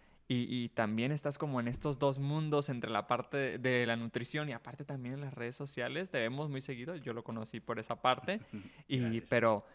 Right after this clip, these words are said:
Speaker 1: después de investigar un poquito más quién es la persona de Héctor, me di cuenta que era espectacular con los bebés y que muchas mamás,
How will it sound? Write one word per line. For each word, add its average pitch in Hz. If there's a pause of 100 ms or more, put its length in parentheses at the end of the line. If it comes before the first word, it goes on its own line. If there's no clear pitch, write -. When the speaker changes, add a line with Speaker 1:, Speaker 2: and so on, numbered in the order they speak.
(400)
Speaker 1:
después 139
de 160
investigar 135
un 147
poquito 135
más 131
quién 131
es 135
la 135
persona 127
de 147
Héctor, 196
me 151
di 123
cuenta 170
que 139
era 147 (280)
espectacular 170
con 160
los 143
bebés 156
y 202
que 139
muchas 151 (320)
mamás, 135